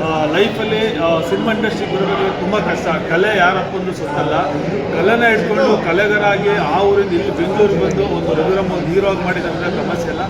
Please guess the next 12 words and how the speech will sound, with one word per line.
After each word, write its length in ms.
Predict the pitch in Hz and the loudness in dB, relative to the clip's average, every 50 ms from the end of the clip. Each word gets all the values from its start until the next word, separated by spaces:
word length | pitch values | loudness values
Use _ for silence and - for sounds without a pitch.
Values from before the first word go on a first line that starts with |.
| 392 - - - - - - - | -6 -6 -8 -8 -6 -6 -4 -2
ಇದಕ್ಕೆಲ್ಲ 340 | - - - - 226 240 254 | -2 0 0 0 2 2 0
ಸೂತ್ರಧಾರಿಯಾಗಿ, 840 | 240 220 240 233 240 233 226 233 226 226 226 226 220 214 226 226 226 | 0 0 -2 -2 0 0 2 2 2 2 0 0 0 0 0 0 0
ಆ, 120 | 214 196 185 185 185 180 180 180 180 180 175 175 175 175 | 0 -2 -2 -2 0 0 0 2 2 0 0 0 0 0
ಒಂದು 380 | 170 170 175 175 170 170 170 170 | -2 -2 -4 -4 -4 -2 -2 -2
ಅನ್-, 160 | 160 170 190 196 | -2 -2 -2 -4
ಒಂದಷ್ಟು 340 | 190 175 175 170 - - 214 | -4 -4 -4 -4 -4 -2 0
ಆರ್ಟಿಸ್ಟ್ಗಳು 600 | 190 202 220 - - - - - 208 - - 202 | 2 2 2 0 -2 -4 -4 -2 0 0 0 0
ತುಂಬ 240 | 202 196 220 208 - | -2 -2 -2 -2 -2
ಚೆನ್ನಾಗಿ 260 | 190 180 196 202 190 | -2 -2 0 0 0
ಮಾಡಿದ್ದಾರೆ 280 | 190 180 170 175 156 | 0 -2 -2 0 0
ಹೇಳ್ಬೇಕಂದ್ರೆ. 520 | 156 160 170 160 170 190 170 160 156 156 165 | 0 0 2 0 0 -2 -2 -2 -2 -2 -2
ಯಾಕೆ 440 | 170 156 156 151 - 165 160 156 | 0 0 -2 -2 -2 -2 -2 0